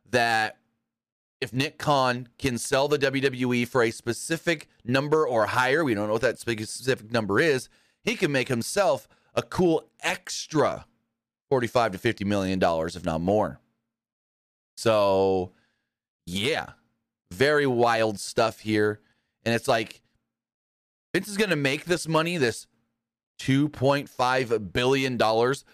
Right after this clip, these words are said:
whether he is on the board negotiating the deal or not. So it's like,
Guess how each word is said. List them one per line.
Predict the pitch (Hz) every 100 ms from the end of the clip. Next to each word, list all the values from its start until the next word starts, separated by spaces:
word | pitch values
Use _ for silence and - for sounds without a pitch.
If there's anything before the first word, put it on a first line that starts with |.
| _
whether | 127 135 139
he | 156
is | 135 - -
on | 127 135
the | 147 131 123
board | 104 123 131 113
negotiating | 110 120 - 127 127 127
the | 113
deal | 98 117 123
or | 104
not. | 92 101 123 - _ _ _
So | - 175 147
it's | 139 -
like, | 151 127